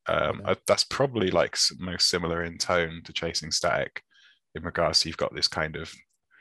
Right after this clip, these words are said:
Speaker 1: mysterious, like, dead zone that people go into. Um, but yeah, I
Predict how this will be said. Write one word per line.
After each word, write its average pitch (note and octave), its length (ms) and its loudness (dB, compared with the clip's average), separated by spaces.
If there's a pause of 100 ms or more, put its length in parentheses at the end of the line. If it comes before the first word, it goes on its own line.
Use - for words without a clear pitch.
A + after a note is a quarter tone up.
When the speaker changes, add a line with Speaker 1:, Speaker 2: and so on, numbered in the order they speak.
(320)
Speaker 1:
mysterious, D2+ 880 2
like, A#1 360 -6 (180)
dead D#2 200 -2
zone D#2 380 -2
that - 140 -12
people D2 260 -6
go D2 180 0
into. E2 460 -4 (120)
Um, D#2+ 420 0 (720)
but F#2+ 100 6
yeah, F#2+ 200 10
I F#2+ 120 8